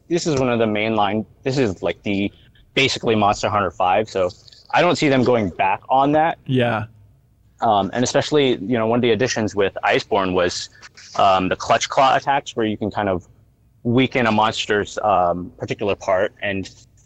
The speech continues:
Speaker 1: kind of, you know, you know, one of the big things of the se-, the game is, um, you know, different weapons have different effectiveness, effectiveness for different parts. And the clutch claw weakness lets you kind of,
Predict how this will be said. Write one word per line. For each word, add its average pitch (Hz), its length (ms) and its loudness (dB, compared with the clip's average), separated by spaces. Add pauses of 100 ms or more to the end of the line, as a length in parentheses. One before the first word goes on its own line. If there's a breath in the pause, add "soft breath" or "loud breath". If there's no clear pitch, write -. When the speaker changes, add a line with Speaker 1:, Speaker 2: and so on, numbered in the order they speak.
Speaker 1:
kind 165 140 4
of, 135 240 0
you 151 80 2
know, 135 200 4 (100)
you - 80 -2
know, 143 80 2
one 160 100 4
of 156 60 4
the 143 80 2
big 131 320 -2
things 131 240 0
of 120 80 2
the 110 80 0
se-, 117 340 -4
the 117 80 -4
game 107 420 -2
is, 95 520 -4 (420)
um, 98 440 4
you 110 80 -4
know, 98 100 0
different 135 300 2
weapons 117 280 2
have 107 220 0
different 113 220 -2
effectiveness, 110 440 -2 (300)
effectiveness 123 680 -4
for - 140 -6
different 98 280 -6
parts. - 420 -4 (520)
And 113 80 -4
the 113 60 0
clutch 156 260 2
claw 117 200 2
weakness 127 460 0
lets 110 240 -2
you 107 180 2
kind 104 160 -2
of, 95 180 -6